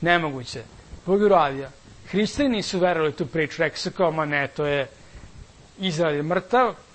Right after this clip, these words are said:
i crkva zamenjuje Izrael.” I onda Bog napravio čudo, kao što govori o Ezekijelu,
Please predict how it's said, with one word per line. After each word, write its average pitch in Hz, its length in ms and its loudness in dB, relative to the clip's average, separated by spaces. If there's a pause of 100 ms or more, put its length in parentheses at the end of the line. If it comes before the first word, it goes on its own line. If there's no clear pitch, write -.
(120)
i 165 40 -8
crkva 202 400 0
zamenjuje 156 760 -2 (460)
Izrael.” 139 460 -6 (440)
I 170 40 -4
onda 175 120 0
Bog 175 200 4
napravio 175 460 0
čudo, 170 440 0 (380)
kao 160 140 -2
što 139 120 -8
govori 151 260 0
o 160 40 2
Ezekijelu, 160 680 0